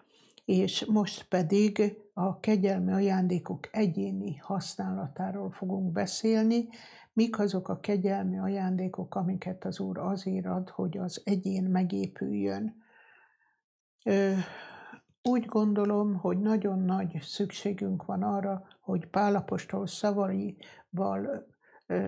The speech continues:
élve világosságban járhassunk, és a lélek közösségébe, hogy Krisztust tudjuk szolgálni.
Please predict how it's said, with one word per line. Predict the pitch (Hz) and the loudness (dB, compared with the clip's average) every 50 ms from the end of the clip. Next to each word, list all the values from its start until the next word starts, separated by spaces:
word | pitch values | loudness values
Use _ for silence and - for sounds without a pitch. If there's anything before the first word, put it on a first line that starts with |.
| - - | -2 0
élve | 190 208 226 208 185 214 196 196 196 196 | 2 4 6 6 4 4 2 0 0 0
világosságban | 196 208 208 208 196 185 190 190 180 185 185 - - - - 185 190 190 185 - - 185 190 190 196 | 2 4 4 4 4 4 2 0 0 -2 -2 -4 -4 -6 -4 -4 -4 -4 -4 -6 -4 -4 -2 -2 -2
járhassunk, | 196 202 202 190 185 190 190 208 196 - - - - 226 214 220 233 226 220 - - - - _ | -2 -2 -2 -2 -2 -2 -2 -4 -4 -6 -8 -6 -2 0 2 2 2 0 -2 -6 -10 -18 -16 _
és | - 185 - - | -8 -6 -6 -4
a | - 185 | -4 -2
lélek | 190 202 202 202 202 196 196 - - | 0 2 4 4 4 2 0 -4 -6
közösségébe, | - - 208 202 - 208 185 - - - - 214 208 202 202 - 208 220 220 196 214 220 220 220 - - - - - - - | -4 -2 -2 0 0 -2 -4 -4 -6 -8 -4 -2 -2 -2 0 0 0 0 0 0 0 -2 -2 -2 -6 -12 -20 -20 -16 -8 -4
hogy | 196 180 - | -4 -2 -2
Krisztust | - - 214 214 202 - - - - 180 - - - | -2 0 2 2 2 0 -2 -8 -8 -8 -8 -8 -6
tudjuk | - 208 196 180 175 185 190 185 - | -4 -2 -2 0 0 -2 -2 -2 -4
szolgálni. | - - - 190 180 185 180 175 180 180 190 185 196 196 208 208 190 190 - | -4 -2 0 2 2 2 0 0 0 0 0 0 0 -2 -2 -2 -4 -4 -8